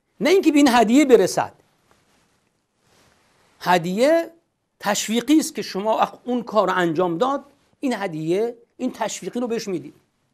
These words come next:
نه اینکه به اصل این هدیه باشه. که ما متاسفانه الان اینگونه که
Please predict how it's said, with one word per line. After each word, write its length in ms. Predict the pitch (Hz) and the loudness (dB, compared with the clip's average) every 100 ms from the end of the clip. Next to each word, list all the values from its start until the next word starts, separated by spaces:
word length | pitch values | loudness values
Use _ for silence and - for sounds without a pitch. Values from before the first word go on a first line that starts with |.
| _ _ _ _ _ _ _ _ _ - | _ _ _ _ _ _ _ _ _ -2
نه 80 | 277 | 2
اینکه 280 | 349 311 | 4 2
به 120 | 294 277 - | -2 -4 -2
اصل 380 | 285 - 277 269 | -2 -2 -8 -8
این 240 | 262 254 220 | -6 -4 -4
هدیه 260 | 208 220 | -4 -4
باشه. 300 | 190 156 135 | -4 -4 -10
که 140 | - - _ _ _ _ _ _ _ _ _ _ _ _ _ _ _ _ _ _ _ _ _ _ _ _ - | -20 -20 _ _ _ _ _ _ _ _ _ _ _ _ _ _ _ _ _ _ _ _ _ _ _ _ -2
ما 100 | 170 | 0
متاسفانه 720 | 294 269 226 220 196 226 277 | 0 0 -4 -6 -8 -6 -4
الان 360 | 233 233 269 277 | -2 0 -2 -4
اینگونه 340 | 202 190 294 | -6 -4 -6
که 180 | - 202 | -6 -12